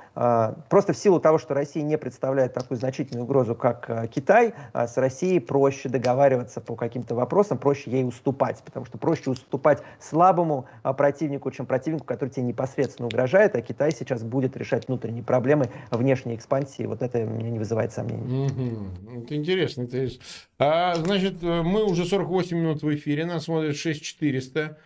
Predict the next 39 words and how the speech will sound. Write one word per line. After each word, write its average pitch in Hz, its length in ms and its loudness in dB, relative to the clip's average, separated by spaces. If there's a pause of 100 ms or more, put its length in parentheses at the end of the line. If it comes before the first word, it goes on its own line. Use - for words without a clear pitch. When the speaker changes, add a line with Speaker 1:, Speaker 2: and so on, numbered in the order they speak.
(480)
Speaker 2:
Ещё 147 320 0
присоединилась 143 720 0
какая-то 123 420 -4
там 123 220 -6
тысяча. 170 480 -4
У 143 60 0
меня 143 220 0
просьба 139 420 0
к - 80 -6
этой 135 200 -2
тысяче. 143 520 -6
Вы 135 160 0
вот 143 200 0
присоединились, 147 760 -4
не 127 100 -4
слышали? 127 500 -4
Я 120 220 -2
обычно 131 380 -6
надоедаю, 131 600 -2
прошу, 123 480 -6 (400)
а, 131 140 -4
действительно 139 480 -4
размещать 143 540 0
ссылки 202 360 -4
на 156 80 0
этот 147 220 0
эфир, 143 240 0
потому 127 420 -4
что, 135 220 -6
ну, 156 260 -2
тяжеловато 139 800 -2
идёт 120 340 -4
у 110 120 -8
нас, 120 360 -8
э, 113 140 -6
с 107 60 -16
просмотрами, 147 640 -6
потому 117 380 -10
что, 123 300 -10